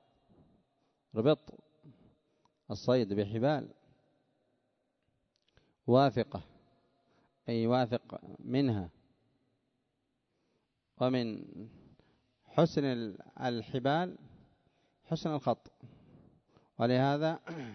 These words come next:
<clears throat> أخونا عبد الحفيظ جزاه الله خيراً يبذل جهداً مع إخوانه،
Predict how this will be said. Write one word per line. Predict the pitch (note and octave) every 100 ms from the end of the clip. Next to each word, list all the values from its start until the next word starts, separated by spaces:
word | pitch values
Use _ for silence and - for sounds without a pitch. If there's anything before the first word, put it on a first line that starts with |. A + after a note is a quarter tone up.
| F#2
<clears throat> | _ _ _ _ _ _
أخونا | C3 C3
عبد | C3 A#2+
الحفيظ | G#2+ A#2+ C#3 D#3 -
جزاه | - A#2 G#2 A#2 A2+
الله | A2 A2+
خيراً | A2 C#3+ E3
يبذل | D#3 C#3+ D3 D3+
جهداً | E3 D3 A2 F#2 - - _ _ _ _ _ -
مع | B2+ B2
إخوانه، | A#2+ B2+ A#2+ G2